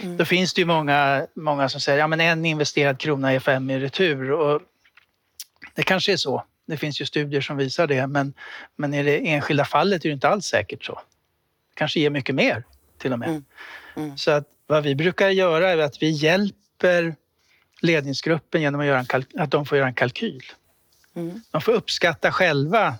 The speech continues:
Speaker 2: Eh, vad, vad tror ni, efter en ganska god diskussion, att, att ni skulle kunna ha en förändring i, i, i er medarbetargrupp? Ja, då landar de kanske på tio, femton procents förbättring, och så sätter vi pengar och ören på det, och så blir det väldigt mycket pengar helt plötsligt.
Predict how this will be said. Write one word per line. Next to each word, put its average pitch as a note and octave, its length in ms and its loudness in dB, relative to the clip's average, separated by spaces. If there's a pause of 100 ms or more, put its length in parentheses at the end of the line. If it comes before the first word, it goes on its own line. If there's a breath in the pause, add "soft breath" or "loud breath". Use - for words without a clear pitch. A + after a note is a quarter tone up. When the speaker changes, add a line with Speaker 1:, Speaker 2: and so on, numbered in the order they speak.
(280)
Speaker 2:
Eh, C#3+ 300 0
vad, F3 460 2
vad F3+ 200 0
tror G3 340 0
ni, D#3+ 440 2
efter E3 260 -2
en D3+ 260 -2
ganska D3 260 -2
god C#3 220 -2
diskussion, C#3+ 540 -2
att, C#3 200 0 (360 loud breath)
att - 160 -10
ni D3+ 120 -4
skulle C#3 320 0
kunna C#3+ 260 0
ha F#3+ 280 2
en E3 80 -2
förändring F3+ 680 0
i, D#3 100 0
i, D#3 220 0
i D#3 200 0
er C3+ 200 4
medarbetargrupp? C#3 960 0 (1700 soft breath)
Ja, D3 260 2 (140)
då F3 180 0
landar F#3+ 360 0
de F#3+ 100 -2
kanske G3 360 -2
på F#3+ 340 -2 (360)
tio, F3 300 2
femton E3+ 420 0
procents E3 400 -2
förbättring, E3 520 -2
och C#3 140 -2
så - 100 -10
sätter - 280 -4
vi E3+ 100 0
pengar E3+ 380 0
och D#3 80 4
ören D3+ 260 2
på F#3+ 100 0
det, C3 100 2
och B2+ 80 0
så C#3+ 80 -6
blir D#3 160 0
det F#3+ 60 2
väldigt D#3+ 300 0
mycket F3+ 220 0
pengar A#2+ 260 0
helt A#2 120 -6
plötsligt. - 460 -12